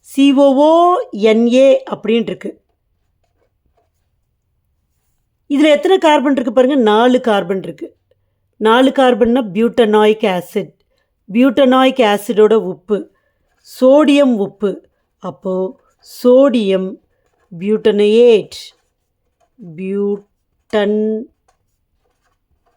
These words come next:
ஏட். இதுதான் இந்த சேர்மத்தோட ஃபார்முலா, பேரு.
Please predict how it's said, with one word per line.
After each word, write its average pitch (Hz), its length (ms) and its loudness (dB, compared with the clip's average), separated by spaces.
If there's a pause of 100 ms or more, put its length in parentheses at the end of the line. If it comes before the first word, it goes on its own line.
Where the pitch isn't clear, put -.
(1500)
ஏட். 202 500 -2 (2000)
இதுதான் 277 460 -4
இந்த 320 420 0
சேர்மத்தோட 240 600 -2 (3250)
ஃபார்முலா, 254 520 -2 (500)
பேரு. 247 460 0